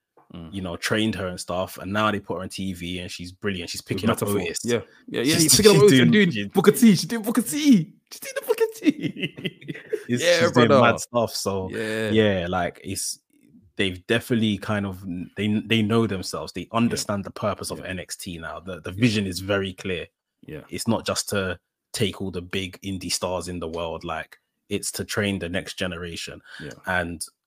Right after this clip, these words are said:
Speaker 2: I'm, I'm looking, I, I had a conversation with, um, N K last week on Revolution Radio, and we're talking about Wardlow and just how Wardlow's just in a spiral of doing
Speaker 1: Wardlow
Speaker 2: nothing at
Speaker 1: needs to go
Speaker 2: A E W.
Speaker 1: to N X T. They will
Speaker 2: You know the thing, and that's why I said, w-,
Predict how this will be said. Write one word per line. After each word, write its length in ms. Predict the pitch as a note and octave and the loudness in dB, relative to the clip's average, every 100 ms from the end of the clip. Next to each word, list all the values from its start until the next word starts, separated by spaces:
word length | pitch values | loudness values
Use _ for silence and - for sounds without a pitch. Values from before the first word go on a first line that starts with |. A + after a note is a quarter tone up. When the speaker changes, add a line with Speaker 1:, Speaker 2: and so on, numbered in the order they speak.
| _ _ _ | _ _ _
Speaker 2:
I'm, 240 | G2 G2+ G2+ | -2 -2 -2
I'm 140 | A2 | 0
looking, 260 | G#2+ A2+ - | 0 0 -4
I, 160 | F#2+ G2+ | -4 0
I 40 | A2 | 2
had 100 | A2 | 2
a 40 | |
conversation 580 | A2 G2 - G2+ - F2+ | 0 -2 0 0 -2 -6
with, 220 | F2+ F2+ | -6 -4
um, 340 | F2+ F2 E2+ - | -4 -6 -8 -6
N 180 | G2+ F#2 | -6 -4
K 240 | F#2+ E2+ | -6 -8
last 300 | E2+ F2+ - | -6 -8 -6
week 160 | F#2 F#2 | -6 -6
on 60 | |
Revolution 440 | F#2 F2 F2+ - F2+ | -6 -6 -8 -8 -8
Radio, 280 | F2+ F2+ E2 | -8 -8 -10
and 80 | |
we're 80 | F2 | -10
talking 340 | - F#2+ - F2 | -6 -6 -6 -8
about 360 | F2+ F2 D#2 - - | -4 -4 -6 -10 -4
Wardlow 400 | G2+ G2 E2 D2 - _ _ _ _ - | 0 0 -4 -10 -12 _ _ _ _ -8
and 140 | D#2+ | -6
just 140 | D#2 - | -4 0
how 180 | F#2 F2 | 0 0
Wardlow's 420 | F2+ E2+ F2 - | -2 -2 -4 -4
just 140 | - | -4
in 100 | F2 | -2
a 40 | - | -2
spiral 460 | - G2+ F2+ F2 | 0 2 2 0
of 100 | F2 | -4
doing 220 | F#2 F2+ F#2 | -2 -2 0
Speaker 1:
Wardlow 40 | |
Speaker 2:
nothing 340 | F#2 G2+ G2 - | 0 0 -2 -4
at 60 | |
Speaker 1:
needs 240 | G2 F#2 F2+ | -4 -2 -2
to 60 | |
go 20 | F2+ | -2
Speaker 2:
A 0 | |
E 40 | |
W. 240 | F2+ E2+ - | -2 -4 -6
Speaker 1:
to 160 | - | -10
N 160 | G2 G2+ | -12 -12
X 240 | F#2+ - - | -12 -14 -16
T. 480 | - G#2+ G2+ F#2 - | -12 -6 -4 -4 -4
They 120 | G2+ | -6
will 220 | G#2 F#2+ A#2+ | -4 0 8
Speaker 2:
You 120 | B2+ | 10
know 140 | C#3 | 10
the 80 | C3+ | 6
thing, 120 | - - | -2 0
and 120 | A#2 | 4
that's 160 | C3 - | 4 4
why 80 | A2+ | -2
I 20 | |
said, 140 | - | -2
w-, 200 | A#2 A#2+ | 0 2